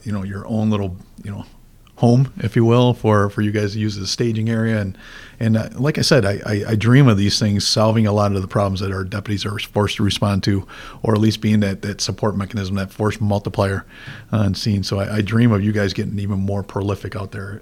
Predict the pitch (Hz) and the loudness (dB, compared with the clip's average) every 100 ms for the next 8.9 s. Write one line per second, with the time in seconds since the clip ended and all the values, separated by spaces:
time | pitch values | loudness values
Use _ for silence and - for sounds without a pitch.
0 | - 104 - 98 95 104 95 - 98 95 | -12 -12 -10 -10 -6 -6 -6 -4 -2 -2
1 | - 98 - 95 - - - - - - | -4 -6 -6 -8 -10 -14 -20 -20 -20 -10
2 | 104 95 95 95 - - 104 98 - 107 | -6 -4 -6 -8 -16 -8 -6 -6 -4 -2
3 | 110 104 104 101 107 101 98 85 107 95 | 0 2 2 4 4 4 2 4 4 2
4 | 95 107 101 104 101 98 101 98 98 101 | 0 0 2 2 2 0 0 0 2 0
5 | 92 - 98 92 - 104 110 98 98 101 | -2 -4 -4 -2 -4 -4 -6 -8 -10 -6
6 | 101 98 - 101 98 - - - - - | -4 -4 -6 -6 -6 -10 -20 -20 -18 -6
7 | 104 90 110 98 92 104 104 95 95 - | -6 -4 -2 -2 -2 -2 -2 -2 -4 -6
8 | 104 - 104 95 101 110 95 - | -6 -2 -2 0 2 2 0 -6